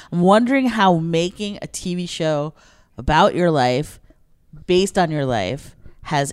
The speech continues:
in any, if it has in any way altered your feminism,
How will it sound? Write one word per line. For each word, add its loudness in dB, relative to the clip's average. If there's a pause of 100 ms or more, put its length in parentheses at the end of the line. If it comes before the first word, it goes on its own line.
in -6
any, -2
if -2
it 0
has 0
in -4
any -2
way 2
altered -2
your -2
feminism, -2